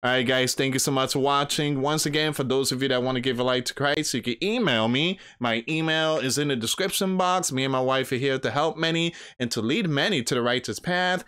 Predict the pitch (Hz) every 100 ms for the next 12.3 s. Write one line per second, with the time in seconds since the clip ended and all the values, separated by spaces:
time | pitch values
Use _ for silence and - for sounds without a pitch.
0 | - - 135 127 117 127 120 113 120 117
1 | 113 110 107 - 117 110 107 113 101 95
2 | - 139 127 98 - - - - 113 123
3 | 135 135 135 131 127 135 - 139 143 131
4 | 135 131 139 139 139 120 143 143 139 165
5 | 143 139 139 135 139 127 120 127 123 117
6 | 113 120 110 - 147 151 147 151 151 -
7 | - - 208 196 151 123 131 - 123 117
8 | 120 117 120 113 123 113 117 98 107 -
9 | 117 117 113 117 - 117 117 - 180 175
10 | 123 117 117 131 120 120 120 120 123 120
11 | 139 135 151 185 196 170 247 262 262 233
12 | 180 113